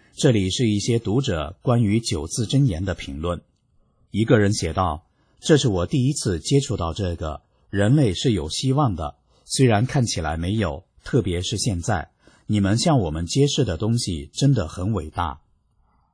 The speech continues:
另一个人写道：“我将在自己身上使用九字真言，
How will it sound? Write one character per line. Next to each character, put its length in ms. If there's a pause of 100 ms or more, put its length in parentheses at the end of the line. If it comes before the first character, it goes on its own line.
(100)
另 220
一 80
个 140
人 140
写 200
道 320 (340)
：“我 160
将 200
在 160
自 160
己 160
身 240
上 260
使 220
用 180
九 240
字 180
真 220
言， 320